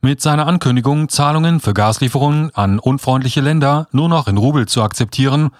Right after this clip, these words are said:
setzt der russische Präsident Wladimir Putin den westlichen Staaten die Pistole auf die Brust. Beugen Sie sich der Forderung des Kreml,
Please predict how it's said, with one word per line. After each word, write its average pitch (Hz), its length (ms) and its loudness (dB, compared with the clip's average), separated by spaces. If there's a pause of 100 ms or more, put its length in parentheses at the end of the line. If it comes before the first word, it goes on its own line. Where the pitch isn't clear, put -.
(260)
setzt - 360 -2
der 151 80 2
russische 101 340 0
Präsident 117 500 0
Wladimir 101 300 0
Putin 139 440 0 (260)
den 135 280 0
westlichen 160 440 -2
Staaten 113 560 0
die 101 100 -2
Pistole 131 400 0
auf 110 160 -4
die 117 100 -2
Brust. 98 380 -2 (580)
Beugen 147 300 0
Sie 139 120 0
sich 95 180 0
der 98 120 0
Forderung 123 480 0
des 98 220 -2
Kreml, 127 420 0